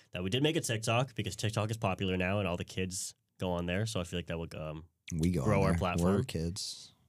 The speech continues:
Speaker 1: We are men. Anyways, uh, follow us on TikTok at the Dagger Pod, all one word, and Twitter. We have a lot of usernames, so let me recheck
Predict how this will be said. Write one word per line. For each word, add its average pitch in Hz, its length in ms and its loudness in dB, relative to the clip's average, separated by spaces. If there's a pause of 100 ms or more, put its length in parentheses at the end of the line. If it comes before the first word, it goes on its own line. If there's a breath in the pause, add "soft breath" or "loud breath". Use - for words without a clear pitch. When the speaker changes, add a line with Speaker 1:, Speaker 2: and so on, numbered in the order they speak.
Speaker 1:
We 98 100 -6
are 87 100 -2
men. 85 280 -4 (400 soft breath)
Anyways, 98 420 2 (160)
uh, 101 380 4
follow 123 260 6
us 110 120 0
on 107 160 2
TikTok 117 500 0
at 98 200 -2
the 98 100 -4
Dagger 98 300 2
Pod, 101 360 -2 (500)
all 95 200 2
one 92 120 2
word, 101 260 2 (440 soft breath)
and 98 500 0
Twitter. 120 540 0 (460 soft breath)
We 120 40 -14
have 110 60 -8
a - 20 0
lot 101 180 2
of 95 60 0
usernames, 87 360 -4
so 104 100 -6
let 98 100 -2
me 85 120 -4
recheck 87 840 -6